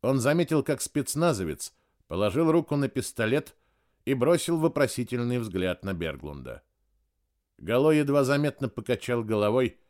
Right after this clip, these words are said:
и посмотрел на своего нетерпеливого напарника. Похоже, испенские агенты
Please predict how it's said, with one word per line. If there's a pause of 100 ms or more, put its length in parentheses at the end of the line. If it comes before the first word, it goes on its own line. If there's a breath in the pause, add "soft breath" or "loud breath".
(380)
и
посмотрел
на
своего
нетерпеливого
напарника. (720)
Похоже,
испенские
агенты